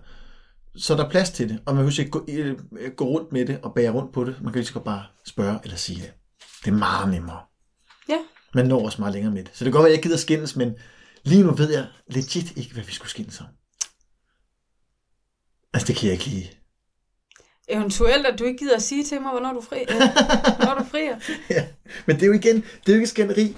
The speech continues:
Speaker 1: Så er det
Speaker 2: Nej.
Speaker 1: bare, man siger, "Det gider jeg ikke sige."
Speaker 2: Det er jo bare, det er jo også bare fis og ballade.
Speaker 1: Ja, det er det da. Okay, men, men skilsmisse som sådan, det er ikke, det, det er ikke det,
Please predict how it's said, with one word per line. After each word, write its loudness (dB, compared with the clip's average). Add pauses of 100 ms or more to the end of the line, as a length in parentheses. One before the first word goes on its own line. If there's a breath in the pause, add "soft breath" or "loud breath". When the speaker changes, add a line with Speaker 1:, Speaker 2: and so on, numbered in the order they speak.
(120)
Speaker 1:
Så -2
er 4
det 6
Speaker 2:
Nej. 4
Speaker 1:
bare, 4
man 4
siger, 2
"Det -8
gider -6
jeg -6
ikke -8
sige." -8
Speaker 2:
Det 2
er 0
jo 0
bare, 4
det -6
er 0
jo 2
også 2
bare 4
fis -4
og -6
ballade. 0
Speaker 1:
Ja, 6
det -2
er 0
det 0
da. -4 (640 loud breath)
Okay, 4 (180)
men, 4
men 6 (1200 soft breath)
skilsmisse 4
som 2
sådan, 4
det 2
er 8
ikke, -2
det, -4
det 8
er 12
ikke 4
det, 10